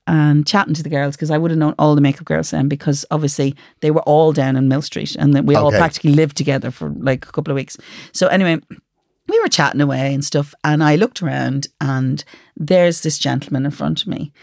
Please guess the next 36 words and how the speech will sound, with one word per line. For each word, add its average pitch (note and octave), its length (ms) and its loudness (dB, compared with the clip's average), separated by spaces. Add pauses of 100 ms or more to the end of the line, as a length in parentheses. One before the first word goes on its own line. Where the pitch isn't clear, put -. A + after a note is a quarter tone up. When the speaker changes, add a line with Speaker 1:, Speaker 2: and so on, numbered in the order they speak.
(340)
Speaker 1:
and D3+ 320 2
the - 140 -6
gentleman A3 420 2
in D#3 60 0
question C#3+ 500 2 (100)
was D3 360 2
a, C#3+ 440 0
a D3 80 -6
wonderful D3 380 0
singer C3+ 240 -4
called C3 300 -2
Curtis C#3 240 -6
Stigers, - 440 -6
if - 140 -4
you E3 60 2
remember D3 260 4
Speaker 2:
<gasps> C3+ 60 2
Speaker 1:
Curtis C3 200 2
Stigers, - 360 -4
right? D#3 180 2 (380)
Speaker 2:
You're A#2 240 4
Speaker 1:
And C3 100 6
Speaker 2:
all G3 400 0 (300)
the B2 240 2
matters E3+ 720 2
to G#3 160 2
me. G#3 520 2 (140)
Speaker 1:
Oh, G3+ 160 -2 (140)
amazing. A3+ 640 -2
And G#3 180 0
an A3 80 2
amazing A#3 500 2
person, D3+ 400 0
right? B2+ 160 -4
A E3 60 -2
really G3 480 0